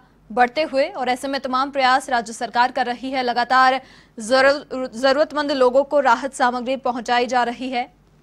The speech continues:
क्योंकि तीसरा फेज लॉकडाउन का शुरू होने वाला है। ऐसे में उन लोगों की जरूरत का ख्याल रखना भी यहाँ पर बेहद जरूरी हो जाता है। साथ ही मुख्यमंत्री अशोक गहलोत ने खुद ये सुनिश्चित किया है कि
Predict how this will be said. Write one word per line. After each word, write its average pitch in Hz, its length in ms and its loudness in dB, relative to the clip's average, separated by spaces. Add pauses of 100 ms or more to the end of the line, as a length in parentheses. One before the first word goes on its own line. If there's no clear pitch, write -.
(3250)
क्योंकि 220 200 -16
तीसरा 277 680 0
फेज 277 480 -4
लॉकडाउन 247 420 0
का 247 120 0
शुरू 247 280 -10
होने 226 220 -8
वाला 202 180 -6
है। 226 160 -4
ऐसे 214 180 -4
में 240 100 -10
उन 240 120 -10
लोगों 220 240 -10
की 262 120 -10
जरूरत 220 300 -8
का 240 120 -4
ख्याल 240 320 -2
रखना 240 260 -8
भी 233 100 -12
यहाँ 226 180 -10
पर 220 120 -10
बेहद 208 280 -12
जरूरी 214 280 -10
हो 233 140 -6
जाता 220 240 -6
है। 247 160 -6
साथ 233 240 -2
ही 269 160 -4 (320)
मुख्यमंत्री 330 420 0
अशोक 262 320 2
गहलोत 240 380 -2
ने 311 120 -6
खुद 277 240 -10
ये 277 120 -4
सुनिश्चित 226 460 -8
किया 226 200 -2
है 226 280 -2
कि 381 300 0